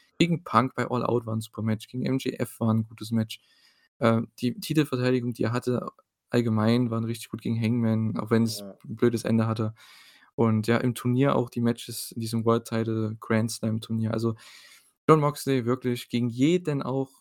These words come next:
Speaker 1: auch jetzt die letzten Wochen zum Beispiel in den Shows, was ja 'n bisschen aktueller ist, da weiß ich noch <laughs> einiges mehr,
Speaker 2: Mhm.
Speaker 1: gegen die Top Flight Jungs oder, ne?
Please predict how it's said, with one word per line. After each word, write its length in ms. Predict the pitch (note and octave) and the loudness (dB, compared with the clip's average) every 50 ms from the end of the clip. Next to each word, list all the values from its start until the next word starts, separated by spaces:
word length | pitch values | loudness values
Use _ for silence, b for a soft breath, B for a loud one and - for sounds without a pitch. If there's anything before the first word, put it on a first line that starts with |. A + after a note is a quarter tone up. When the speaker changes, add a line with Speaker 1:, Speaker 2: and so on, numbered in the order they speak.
| - - - | -20 -14 -10
Speaker 1:
auch 140 | C3+ B2 C3 | -6 -2 -2
jetzt 160 | C3 B2+ - - | -2 -2 -4 -2
die 40 | C3 | -2
letzten 320 | C3 C3 - - - A#2+ | -2 -2 -2 -4 -2 0
Wochen 240 | A#2+ B2 B2+ C3+ B2 | 0 0 0 -2 -4
zum 120 | - A#2+ A#2+ | -2 -2 0
Beispiel 320 | A#2+ A#2+ A#2+ - - A#2+ | 0 0 0 -2 -2 -2
in 60 | A#2 | -2
den 100 | A#2 A2+ A2+ | -2 -2 -2
Shows, 360 | - A#2+ A#2 A#2 A#2 A2+ A2 | -2 0 0 2 0 0 -2
was 120 | A2 - | -2 0
ja 80 | A2 G#2+ | 0 0
'n 40 | G#2+ | 0
bisschen 220 | A2 A2 - - | -2 -4 -4 -6
aktueller 340 | A#2 - - - A2+ A2+ A2+ | -6 -6 -4 -2 -2 0 0
ist, 140 | A2+ A2+ - | -2 -2 -4
da 60 | A2 G#2 | -4 0
weiß 180 | G#2+ A2 A2 A2 | 0 0 0 0
ich 60 | - | 0
noch 100 | A#2 A2 | 0 2
<laughs> 140 | B2+ C#3 C3 | 4 6 6
einiges 200 | B2 A2 A2 A#2+ | 8 6 6 6
mehr, 260 | A#2 A2+ A#2+ B2+ C3+ C3 | 4 4 4 4 2 0
Speaker 2:
Mhm. 380 | C3 B2+ B2+ B2+ B2+ C3 C3 - _ - | -4 -6 -6 -6 -6 -6 -8 -12 _ 2
Speaker 1:
gegen 220 | B2 A#2 A#2+ A#2+ | 2 4 4 2
die 100 | A#2+ B2 | 0 -2
Top 240 | A#2+ - C#3 C#3 - | 0 0 0 0 0
Flight 300 | - - B2 B2 B2 A#2 A#2 | 0 0 0 0 0 0 0
Jungs 440 | A#2 B2 B2 B2 A#2+ A#2+ - - - | 0 0 0 0 -2 -4 -6 -4 -2
oder, 420 | A#2+ A2+ A#2 A2+ A2 A2+ A#2 - - | 0 2 2 2 2 2 0 -4 -4
ne? 240 | - C3+ C#3 C#3 | -2 -2 0 -2